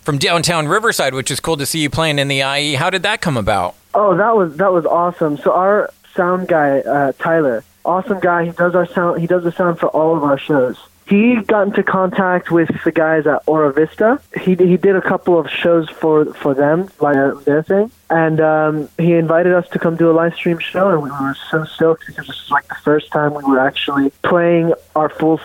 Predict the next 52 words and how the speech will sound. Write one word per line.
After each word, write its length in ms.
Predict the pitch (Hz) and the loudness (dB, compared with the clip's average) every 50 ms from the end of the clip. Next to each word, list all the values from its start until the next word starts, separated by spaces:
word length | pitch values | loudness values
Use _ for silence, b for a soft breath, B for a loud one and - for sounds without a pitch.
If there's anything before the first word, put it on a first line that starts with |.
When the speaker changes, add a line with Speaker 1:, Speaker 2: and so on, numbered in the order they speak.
| - - | -4 -2
Speaker 2:
set 360 | 170 165 180 185 - - _ _ _ _ _ _ - - | 0 2 2 0 -2 -4 _ _ _ _ _ _ -6 -2
since 180 | 180 170 160 - | -2 -2 0 -2
quarantine, 560 | - - 175 165 160 156 156 - 147 135 131 | -2 0 2 2 2 0 -2 -2 -4 -4 -4
which 200 | 135 143 - - | -4 -8 -8 -8
was 100 | 160 147 | -4 -2
awesome. 480 | 151 143 147 147 - - 131 120 117 135 b b b b - | -2 -2 -2 -2 -2 -2 -2 -2 -2 -4 b b b b -6
Speaker 1:
Was 140 | - 151 160 | -4 -2 0
it 60 | 175 | 0
a 40 | 180 | 2
little 200 | 190 180 151 - | 2 0 0 0
tougher 360 | - 185 175 156 - 190 180 | -2 -2 -2 0 0 0 2
without 300 | 170 160 - 160 147 135 | 2 0 0 0 0 0
a 40 | 113 | -2
crowd? 320 | - - 170 156 160 156 | 0 0 0 0 2 2
I 100 | 147 139 | 0 0
saw 120 | - 165 | 2 0
you 160 | 156 151 143 120 | 0 0 0 -2
kinda 260 | - 151 143 139 123 123 - 143 | -2 -2 -2 -2 -4 -6 -2 0
going 240 | 147 165 170 160 | 2 2 2 2
over 180 | 156 151 143 147 | 2 2 2 2
to 80 | 143 143 | 2 2
a 20 | |
lot 160 | 139 143 139 139 | 2 2 0 0
of 60 | 131 | 0
the 60 | 131 | -2
guys 280 | 127 135 139 143 127 131 | -2 0 -2 0 0 0
in 80 | 131 | -2
the 60 | 120 110 | -2 0
band 260 | 123 131 131 131 123 | 0 0 0 0 -2
and 100 | 113 - | -4 -2
kinda 320 | - 143 135 123 113 127 - | -2 -4 -2 -2 -2 -4 -4
rocking 440 | 131 135 147 143 143 139 - 160 143 | -2 0 0 0 0 0 0 -2 -2
out 200 | 135 143 143 127 | 0 -2 0 0
with 140 | 123 117 113 | 0 -2 0
them. 360 | 127 131 135 135 127 117 110 | 0 0 0 0 -2 -4 -2
I 200 | 120 110 120 127 | -2 -2 0 -2
ma-, 200 | 127 143 143 147 - - | 0 -2 -2 -2 -2 -2
imagine 280 | 156 170 170 147 151 | -2 -2 0 0 0
it 60 | 143 | 0
must 140 | 143 147 - - | 0 0 0 0
be 80 | 147 | 0
a 60 | 135 | 2
little 200 | 135 139 131 135 | 2 2 2 2
bit 140 | 127 123 - | 0 -2 -2
tougher 300 | - 147 156 - - 127 | -2 -2 -2 -2 -2 -2
without 300 | 113 113 - 135 123 - | -4 -2 -2 -2 -2 -2
that 180 | - 110 101 - | -2 -4 -4 -4
crowd 260 | - 139 131 131 127 | -2 -2 0 0 -2
in 40 | 117 101 | -4 -4
front 200 | - 110 101 90 | -4 -6 -6 -6
of 60 | 80 | -8
you. 80 | 80 | -12